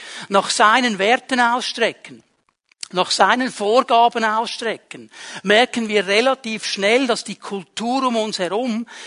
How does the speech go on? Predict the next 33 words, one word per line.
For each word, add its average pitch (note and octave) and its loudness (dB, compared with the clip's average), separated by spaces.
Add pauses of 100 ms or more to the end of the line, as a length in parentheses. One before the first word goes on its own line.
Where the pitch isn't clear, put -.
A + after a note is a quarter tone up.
(180)
die G3+ -8
Gesellschaft A#3+ 2
um G3+ -6
uns G3 -6
herum G#3 -2
diese G3+ -2
Werte G#3+ 0
in F3 -6
vielen A#3 -6
Bereichen G3 -2
gar G#3 0
nicht G3 -6
mehr E3+ -8
teilt. G3 -6 (520)
Ja, G3+ 4
nicht A#3+ 0
nur A#3 -2
nicht A3 -4
teilt, A3 2
sondern G3+ -4
sogar G3 0
dagegen A3+ -2
steht. G#3 -8 (600)
Sogar G#3+ 2
sagt, A3 4
das - -6
kannst G#3+ -4
du G3+ -10
doch G3 -6
heute G#3+ 0
nicht G3+ -8
mehr F#3 -4
sagen. A#3+ -2